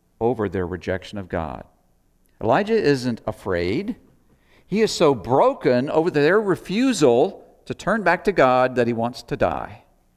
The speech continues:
But he does not want to die at Jezebel's hand. And so he leaves and he runs.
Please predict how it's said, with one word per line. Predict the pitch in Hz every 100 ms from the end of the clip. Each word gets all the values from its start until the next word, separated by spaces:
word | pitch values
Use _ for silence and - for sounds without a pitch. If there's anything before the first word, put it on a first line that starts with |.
| _ _ _ _ _ -
But | 98 160 87 - - - _ _ _ _ _ _ _ _ _ _
he | 92
does | 92 95
not | 113 101
want | 135
to | 135
die | 107 98
at | 98 -
Jezebel's | 135 90 73 69 -
hand. | - - _ _ _ _ _ _ _ 101
And | 87
so | 104 95
he | 104
leaves | 110 92 67 - - _ _ _ _ -
and | 98
he | 95
runs. | 92 90 67 64 -